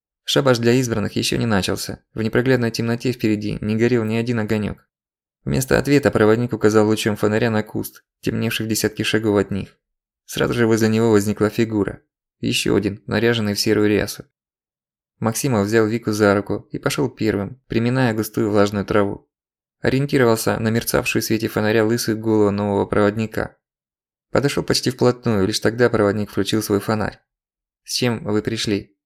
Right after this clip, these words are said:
спросил он дрожащим от волнения голосом. Максимов протянул на ладони два кругляшка.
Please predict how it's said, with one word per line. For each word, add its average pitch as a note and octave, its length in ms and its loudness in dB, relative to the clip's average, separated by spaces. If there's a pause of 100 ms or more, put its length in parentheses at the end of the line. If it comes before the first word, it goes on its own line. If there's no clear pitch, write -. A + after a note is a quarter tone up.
спросил A#2 520 2
он A2 220 0
дрожащим A#2 500 2
от G#2+ 160 -2
волнения G#2+ 380 2
голосом. G2 560 -2 (560)
Максимов A#2+ 440 0
протянул A2 380 2
на G#2 140 0
ладони G#2+ 340 0
два G#2+ 240 0
кругляшка. G#2+ 720 -2